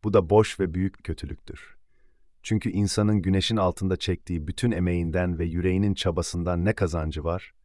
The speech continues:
Çünkü bütün günleri üzüntüdür, emeği de kederdir. Evet, gece bile yüreği rahat etmez. Bu da boştur. İnsan için yemekten,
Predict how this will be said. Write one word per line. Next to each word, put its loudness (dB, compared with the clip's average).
Çünkü -2
bütün 2
günleri 2
üzüntüdür, -4
emeği 2
de 2
kederdir. -6
Evet, 2
gece 6
bile 4
yüreği 4
rahat 0
etmez. -10
Bu -2
da 0
boştur. -8
İnsan 2
için 0
yemekten, 0